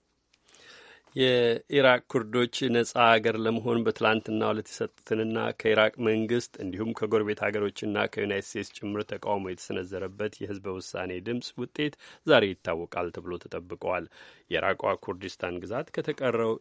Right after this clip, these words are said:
ኢራቅ ተገንጥላ ራሷን የቻለች ነጻ አገር የሚያደርጋትን ድምፅ ታገኛለች የሚል ግምትም ከምርጫው አስቀድሞ አሳድሯል። የህዝበ ውሳኔው ድምፅ የኢራቋ ኩርዲስታን ክፍለ ግዛት ራሷን የቻለች ነጻ አገር ትሆን ዘንድ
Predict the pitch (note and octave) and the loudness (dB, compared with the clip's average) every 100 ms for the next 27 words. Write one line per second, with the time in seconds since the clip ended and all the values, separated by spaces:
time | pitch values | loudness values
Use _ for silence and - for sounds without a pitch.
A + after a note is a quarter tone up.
0 | _ - A2+ G#2+ - A2 A#2 A#2+ - C3+ | _ 0 2 2 -2 -8 -6 -6 -4 -4
1 | D#3 - G#2+ G#2+ G#2+ G#2 F#2+ G2 F#2+ - | -4 -2 2 2 2 -4 -4 -8 -8 -8
2 | G2+ - F#2+ F#2+ F#2 F2+ G2 F#2+ F#2+ F2+ | -8 -4 -4 -4 -8 -4 -4 -4 -8 -6
3 | F#2 F2 G2+ G2+ A2 - - A#2 A2+ G2 | -8 -6 -8 -6 -8 -6 -8 -4 -4 -6
4 | F2 E2+ F2+ - F#2 F#2 F2+ F2 F2+ G#2+ | -6 -8 -12 -10 -8 -8 -10 -10 -10 -6
5 | D#3+ E3 - - - D#3 B2 - G#2 F2 | -6 -6 -14 -20 -4 0 0 -2 -4 -4
6 | - F2+ E2+ E2+ E2 D#2+ - E2 D#2+ F2 | -6 -14 -10 -10 -8 -8 -8 -8 -6 -4
7 | E2+ - - - _ - F#2 G2 G2 - | -4 -6 -20 -20 _ -10 -8 -6 -8 -4
8 | G2 G2 F#2+ B2+ G#3+ - C4 F3+ C3+ A#2+ | -2 -2 -4 -4 -6 -10 -8 -4 -2 0
9 | A#2 - A2 - G#2+ G#2+ - G#2+ G2+ - | -2 2 0 0 -8 -10 -10 -6 -6 -6
10 | - G#2+ A#2 C#3 - G#2+ G#2+ - G2+ G2 | -8 -6 -6 -6 -6 -4 -4 -4 -8 -4
11 | G#2 G2+ - G2 F#2+ F#2+ G2 G2 A2 A2+ | -6 -6 -8 -10 -6 -6 -6 -10 -10 -8
12 | A2 C3+ C#3+ | -4 0 -2